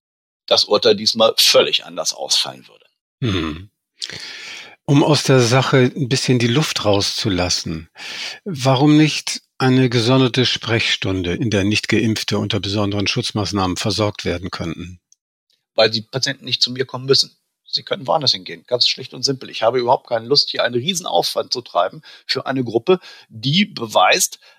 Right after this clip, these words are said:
Speaker 1: dass sie nicht auf wissenschaftliche Informationen Wert legt. Das ist
Speaker 2: Mhm.
Speaker 1: so ein bisschen ähnlich wie bei der Klimapolitik. Da sind alle sich einig, wir müssen auf die Wissenschaftler hören. Da wird Greta Thunberg hochgejubelt et cetera.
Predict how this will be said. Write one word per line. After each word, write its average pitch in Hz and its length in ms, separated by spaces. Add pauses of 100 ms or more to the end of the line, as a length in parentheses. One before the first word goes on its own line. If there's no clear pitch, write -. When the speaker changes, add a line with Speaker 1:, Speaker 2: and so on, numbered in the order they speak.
(120)
Speaker 1:
dass 139 240
sie 180 340 (380)
nicht 135 420
auf 117 200
wissenschaftliche 139 680
Informationen 127 1080 (640)
Wert 101 380
legt. - 560 (320)
Das 117 160
ist 98 160
Speaker 2:
Mhm. 92 60
Speaker 1:
so 156 80
ein 151 60
bisschen 226 300
ähnlich 170 440
wie 147 80
bei 135 120
der 139 140
Klimapolitik. 85 960 (100)
Da 190 540
sind 131 240
alle 208 180
sich 156 300 (120)
einig, 196 520 (180)
wir 120 160
müssen 147 320
auf 139 300
die 127 220
Wissenschaftler 92 840
hören. 90 380
Da 117 220
wird 127 340
Greta 131 320
Thunberg 135 800
hochgejubelt 120 720
et 98 140
cetera. 120 480